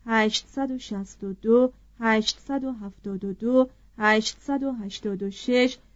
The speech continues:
نهصد و سه و نهصد و نوزده تاراج شد، آنگاه شاید بتوان به میزان وحشت مردم این ناحیه از حملات نورس‌ها پی برد. پاریس در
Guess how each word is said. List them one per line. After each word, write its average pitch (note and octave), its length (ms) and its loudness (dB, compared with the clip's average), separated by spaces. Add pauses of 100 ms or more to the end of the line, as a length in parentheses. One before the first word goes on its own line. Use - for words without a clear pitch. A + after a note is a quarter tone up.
(140)
نهصد A#3 560 2
و C#4+ 100 2
سه A#3 420 2 (220)
و G#3 120 2
نهصد A3 440 -2
و C4+ 40 -4
نوزده G#3 640 -4 (100)
تاراج A3 460 -4
شد، C#4+ 380 2 (340)
آنگاه C#4 480 2
شاید C4+ 460 -4
بتوان C4 540 -6
به G#3+ 140 0
میزان A3 540 -4
وحشت G#3+ 460 -10
مردم A3+ 520 -6
این A3+ 280 -2
ناحیه G3 640 2 (360)
از G#3+ 200 0
حملات A#3 580 -2
نورس‌ها A#3 760 -6
پی B3+ 380 -6
برد. G3 340 -10 (1160)
پاریس D#4 400 4
در B3 200 0